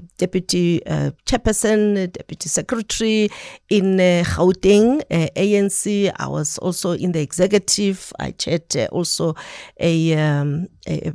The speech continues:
a social cluster, uh, uh, which included, uh, a, a department that, uh, Comrade Nomvula chaired, uh, w-, as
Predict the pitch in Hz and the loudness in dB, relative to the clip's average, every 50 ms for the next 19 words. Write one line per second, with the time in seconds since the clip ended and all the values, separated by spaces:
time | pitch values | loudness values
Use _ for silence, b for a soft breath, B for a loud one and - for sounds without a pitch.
0 | - - 165 - - 180 - - - - 202 185 - - 175 170 - - 185 202 | -4 -4 -4 -4 -4 -4 -4 -2 2 2 2 2 2 2 0 0 0 0 0 0
1 | 196 202 - - - - 220 226 254 269 269 - - - 160 156 156 156 151 151 | 2 2 0 0 0 2 2 2 2 0 -4 -8 -6 -4 -2 -2 0 0 -2 -2
2 | 147 151 - - 175 165 147 147 180 196 - - - - 170 160 - 185 202 170 | -4 -6 -8 -6 -4 -2 -2 0 0 0 -2 -2 -2 -2 -4 -2 0 -2 0 2
3 | 190 185 170 - - - 180 170 160 151 B B B B B B B - - 170 | 2 0 0 0 -2 -2 0 0 0 -2 B B B B B B B -4 -2 0
4 | 156 151 - - 160 - - 165 - 165 - - 208 175 - - 196 180 170 - | 0 0 -2 -4 -4 -4 -6 -6 -6 -8 -6 -4 -4 -4 -2 -2 -2 -2 -2 -2
5 | - - 165 160 _ - 170 165 160 156 151 151 - - 190 180 175 165 - 165 | -2 -2 -2 -2 _ 0 0 2 2 2 0 -2 -2 -2 0 0 0 0 0 0
6 | 165 160 151 165 175 165 160 156 - - - 214 202 208 208 - - - - - | 0 0 0 0 0 0 0 -2 -2 0 2 4 4 2 2 -2 -6 -8 -6 -4
7 | - 165 156 156 151 151 139 139 - - 165 - - - - - 175 - - 156 | -4 -2 0 0 0 0 0 -2 -4 -6 -8 -6 -8 -6 -4 -4 -2 -2 -2 -4
8 | - | -2